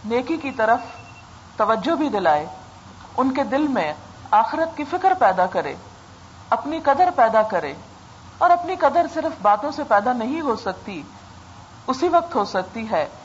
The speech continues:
جب آپ اپنے بچوں کے دل میں اللہ کی محبت پیدا کریں۔ آپ اللہ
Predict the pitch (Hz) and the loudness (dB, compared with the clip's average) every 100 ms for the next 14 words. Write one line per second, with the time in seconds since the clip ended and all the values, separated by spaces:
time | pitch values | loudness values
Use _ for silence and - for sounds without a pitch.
0 | - - 190 240 208 226 302 311 285 269 | -20 -16 0 2 6 4 4 -2 -4 -4
1 | 214 - 294 311 233 208 240 220 196 185 | -4 -4 -6 -4 -4 -2 -2 -2 -2 0
2 | 185 262 - 285 254 196 202 202 175 165 | 2 2 0 -2 0 0 0 0 0 0
3 | 175 180 156 139 - - - - - - | 0 -2 -6 -8 -16 -20 -20 -20 -20 -20
4 | - - 220 262 330 - - - 220 220 | -20 2 4 4 2 -6 -14 -2 0 2
5 | 311 | 2